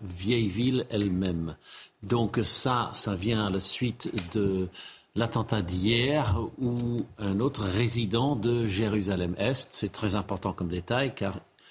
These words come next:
ce sont des personnes qui ont la possibilité d'avoir la nationalité israélienne, même s'ils ne l'ont tou-, pas, pas nécessairement, euh, a tiré à la mitraillette, euh, sur, euh, des fidèles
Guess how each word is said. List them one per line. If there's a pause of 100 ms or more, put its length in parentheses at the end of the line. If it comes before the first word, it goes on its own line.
(100)
ce
sont
des
personnes
qui (320)
ont
la
possibilité
d'avoir
la
nationalité
israélienne,
même
s'ils
ne
l'ont
tou-, (240)
pas, (240)
pas
nécessairement, (460)
euh, (100)
a
tiré
à
la
mitraillette, (480)
euh,
sur,
euh,
des
fidèles